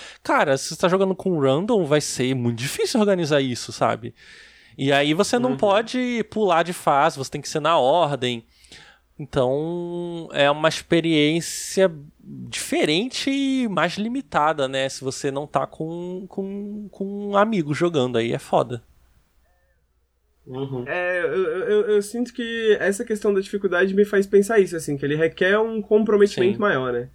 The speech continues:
Speaker 3: Ele requer um comprometimento maior. Ele pede isso, assim, né? Pô, você quer jogar e tal. Ah, eu joguei o modo Versus, não sei se vocês jo-,
Speaker 1: Não.
Speaker 3: chegaram a jogar.
Speaker 2: Uhum.
Speaker 3: É ok. É ok. Ele é mais centrado e mais focado do que talvez o,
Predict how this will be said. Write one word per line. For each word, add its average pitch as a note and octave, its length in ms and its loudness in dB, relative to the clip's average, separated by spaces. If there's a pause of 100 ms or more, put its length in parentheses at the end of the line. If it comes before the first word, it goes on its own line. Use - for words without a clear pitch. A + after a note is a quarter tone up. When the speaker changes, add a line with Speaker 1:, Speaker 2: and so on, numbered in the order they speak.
(520)
Speaker 3:
Ele B2 180 -2
requer B2+ 300 -4
um C3 100 -2
comprometimento C#3+ 800 -4
maior. C#3+ 180 -2
Ele C#3+ 120 2
pede C3 540 0
isso, A#2+ 200 -10
assim, A2 220 -10
né? A#2 120 -4
Pô, A#2+ 180 -10
você A#2 140 -14
quer C#3 140 0
jogar B2 400 -2
e A2+ 60 -4
tal. C#3+ 280 -6 (480)
Ah, D#3+ 640 -2
eu G#3 80 0
joguei D#4+ 200 -4
o G4 60 0
modo G4+ 200 4
Versus, G#3 460 -6
não F#3 80 -8
sei A3 160 -10
se G#3+ 80 -14
vocês A3 180 -2
jo-, A3+ 80 4
Speaker 1:
Não. A#2+ 140 2
Speaker 3:
chegaram F3+ 380 -2
a F3 60 -2
jogar. D3 400 0
Speaker 2:
Uhum. C#3 480 -6 (140)
Speaker 3:
É E4+ 80 0
ok. B3+ 420 4 (920)
É - 80 -12
ok. G#3+ 380 2
Ele G3+ 160 2
é G#3 40 4
mais A#3 220 4
centrado F#3+ 560 4
e - 20 6
mais F3+ 240 0
focado E3 680 0
do C#3 160 -2
que C3+ 840 4
talvez C3+ 520 -2
o, C3 300 0